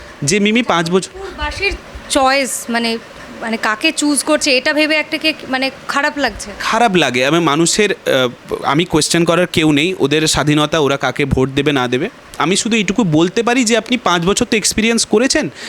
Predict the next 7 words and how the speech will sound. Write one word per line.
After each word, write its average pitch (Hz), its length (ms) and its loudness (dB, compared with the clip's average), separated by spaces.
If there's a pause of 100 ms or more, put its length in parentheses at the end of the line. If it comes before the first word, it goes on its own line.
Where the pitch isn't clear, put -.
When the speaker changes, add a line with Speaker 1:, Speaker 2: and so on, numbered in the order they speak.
(160)
Speaker 1:
মিমি 180 220 2
কি 190 140 -6
কাজ 156 300 0
করেছে 190 360 2
কি 196 120 -4
করেনি। 190 400 0 (720)
দেখুন, 214 160 0